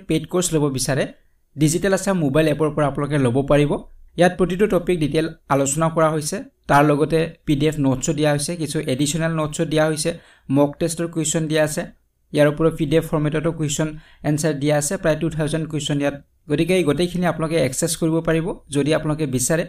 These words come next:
লিংক ডেছক্ৰিপশ্যন বক্সত দিয়া আছে। তাত গৈ আপোনালোকে কণ্টেণ্টত যাব, তাত আপোনালোকে ডেম' ভিডিঅ' বা পি ডি এফ নোটছ ডেম' আপোনালোকে চাব পাৰিব, ডেম' ক্লাছ চাব পাৰিব আৰু মক টেষ্টটো আপোনালোকে এটেম্প কৰিব পাৰিব ডেম'।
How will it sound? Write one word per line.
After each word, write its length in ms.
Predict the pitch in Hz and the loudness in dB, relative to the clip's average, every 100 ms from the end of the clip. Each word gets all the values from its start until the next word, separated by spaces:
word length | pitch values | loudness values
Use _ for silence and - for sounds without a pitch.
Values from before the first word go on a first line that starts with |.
| - | -4
লিংক 180 | 143 139 | -2 0
ডেছক্ৰিপশ্যন 440 | 135 135 135 151 | -2 -4 -4 -2
বক্সত 260 | 147 143 156 | -2 -2 -4
দিয়া 180 | 127 147 | 0 0
আছে। 200 | 143 233 277 - _ | 0 -4 -8 -20 _
তাত 220 | 165 170 | 2 2
গৈ 120 | 160 175 | 2 -2
আপোনালোকে 320 | 170 160 170 | 0 -2 -2
কণ্টেণ্টত 500 | 160 151 160 151 160 | 0 0 0 -2 -2
যাব, 300 | 165 190 - | -2 -2 -2
তাত 200 | 156 151 | -2 -2
আপোনালোকে 320 | - 143 147 | -2 -2 0
ডেম' 280 | 135 127 139 | 0 2 2
ভিডিঅ' 400 | 143 131 127 147 - - - | 0 -2 -2 -2 -4 -14 -10
বা 260 | - 135 | -2 0
পি 140 | 131 143 | 0 0
ডি 120 | 147 | 0
এফ 100 | 147 | -2
নোটছ 340 | 135 135 147 - - | 0 0 0 -4 -4
ডেম' 240 | 135 131 143 | 0 2 2
আপোনালোকে 360 | 127 135 135 | 0 -2 -2
চাব 280 | 131 127 135 | -2 -4 -2
পাৰিব, 240 | 139 143 170 - _ _ _ _ | -2 -2 -4 -6 _ _ _ _
ডেম' 200 | 139 143 | 0 2
ক্লাছ 300 | 143 151 147 | 2 0 0
চাব 200 | - 143 | 0 0
পাৰিব 320 | 139 143 147 190 | 0 0 0 -2
আৰু 300 | - 139 147 | 0 0 2
মক 200 | 135 135 | 2 0
টেষ্টটো 300 | 156 147 151 | -2 -2 -4
আপোনালোকে 280 | 135 139 135 | -2 -2 -2
এটেম্প 320 | 131 131 135 | 0 -2 -2
কৰিব 140 | 135 | -2
পাৰিব 280 | 123 127 139 | -2 -2 -2
ডেম'। 340 | 160 127 123 | -2 0 0